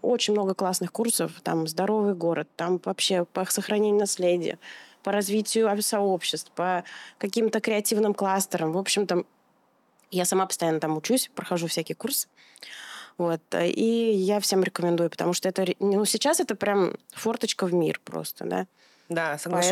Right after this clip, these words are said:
Speaker 1: Поэтому это важно. А по поводу того, что архитектор не просто архитектор, да, теперь архитектор — это коммуникатор. И это надо признать. Ему надо коммуницировать со спе-, со всеми специалистами, с заказчиком, с пользователями, со службой согласования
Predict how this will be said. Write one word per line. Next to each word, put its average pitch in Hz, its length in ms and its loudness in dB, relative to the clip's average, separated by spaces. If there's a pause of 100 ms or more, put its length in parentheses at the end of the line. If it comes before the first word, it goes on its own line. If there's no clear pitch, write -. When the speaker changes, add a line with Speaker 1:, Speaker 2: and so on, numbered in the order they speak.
(120)
Speaker 1:
Поэтому 208 320 4
это 185 280 0
важно. 170 500 0
А 202 180 0
по 214 120 0
поводу 226 360 0
того, 202 180 0
что 196 160 0
архитектор 196 480 -2
не 185 80 0
просто 185 260 -2
архитектор, - 500 -2 (460)
да, 262 220 2 (380)
теперь - 280 2
архитектор — 233 540 -2
это 208 140 -2
коммуникатор. 170 640 0 (640)
И 208 80 0
это 240 240 2
надо 226 180 2
признать. 196 500 0 (240)
Ему 214 220 2
надо 214 240 2
коммуницировать 208 640 2
со 190 80 0
спе-, - 280 -2
со 226 120 0
всеми 214 180 2
специалистами, 190 720 0
с 156 80 0
заказчиком, 202 640 0 (220)
с - 100 -4
пользователями, 202 800 2 (260)
со - 160 0
службой 214 340 2
согласования 202 840 2